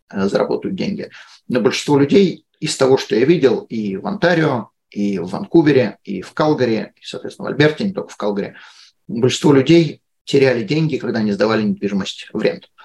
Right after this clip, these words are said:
Э, потому что все поборы, которые им приходилось самим платить, э, они были больше, чем они получали с, со своего квартиросъёмщика.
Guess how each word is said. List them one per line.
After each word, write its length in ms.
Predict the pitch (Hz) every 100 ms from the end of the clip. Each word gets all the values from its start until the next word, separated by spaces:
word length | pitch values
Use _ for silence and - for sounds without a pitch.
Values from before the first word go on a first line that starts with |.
| - -
Э, 180 | 127 101
потому 300 | 208 110 110
что 160 | -
все 180 | - -
поборы, 400 | - - 135 120
которые 300 | 104 101 104
им 60 | 101
приходилось 460 | 104 107 107 98
самим 300 | - 117 101
платить, 560 | 98 104 - 101 - _ _ _ _
э, 300 | - 104 104 -
они 220 | 123 123
были 420 | 113 127 113 107 - _ _ _ -
больше, 580 | - 143 165 165 107 92
чем 200 | 117 113
они 140 | 127
получали 560 | 127 113 - 117 107 -
с, 320 | - - 98
со 160 | - -
своего 520 | - 104 101 101 101
квартиросъёмщика. 800 | - - - - 101 95 -